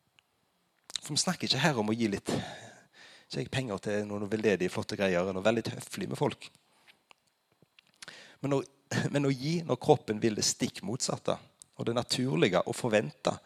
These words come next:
og helt opplagte er å, om ikke <laughs> slå ned folk, så i hvert fall utøve en form for forakt,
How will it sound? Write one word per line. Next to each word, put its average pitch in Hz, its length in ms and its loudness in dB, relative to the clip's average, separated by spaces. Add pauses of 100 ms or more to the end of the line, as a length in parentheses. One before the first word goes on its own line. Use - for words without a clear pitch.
(320)
og 135 140 -6
helt - 260 -2
opplagte 120 640 4
er 127 260 4
å, 107 140 4 (400)
om 143 160 -4
ikke 120 160 2 (280)
<laughs> 160 280 4
slå 113 160 2
ned 113 160 2
folk, 101 260 4
så 120 120 2
i - 20 2
hvert 101 140 2
fall 95 120 2 (460)
utøve 131 480 2
en 98 80 -2
form 107 160 -2
for 95 160 -2
forakt, - 640 -6